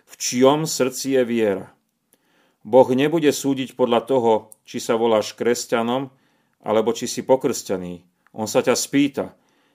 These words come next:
"Ak si kresťan, povedz mi, kde je ovocie, ktorým chceš dokázať svoju vieru? Kde je ovocie, ktoré sa dokazuje tvojou vierou?" Peter teda prízvukuje: "Keďže máte takého otca,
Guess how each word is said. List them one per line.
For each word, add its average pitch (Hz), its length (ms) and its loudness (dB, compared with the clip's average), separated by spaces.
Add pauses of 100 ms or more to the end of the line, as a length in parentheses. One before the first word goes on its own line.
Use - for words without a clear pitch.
"Ak - 160 -8
si - 160 -6
kresťan, 139 480 0
povedz 151 400 2
mi, 131 120 0
kde 139 320 4
je 143 40 6
ovocie, 160 580 2 (380)
ktorým 135 360 2
chceš 120 280 -2
dokázať 139 560 2
svoju 135 320 0
vieru? 139 440 -2 (760)
Kde 127 240 6
je 127 40 6
ovocie, 147 520 6
ktoré 131 320 2
sa 131 160 0
dokazuje 120 560 2
tvojou 107 400 2
vierou?" 92 480 -4 (880)
Peter 120 320 2
teda 123 280 4
prízvukuje: 135 840 0 (400)
"Keďže 127 640 4
máte 135 560 0
takého 139 640 0
otca, 123 640 0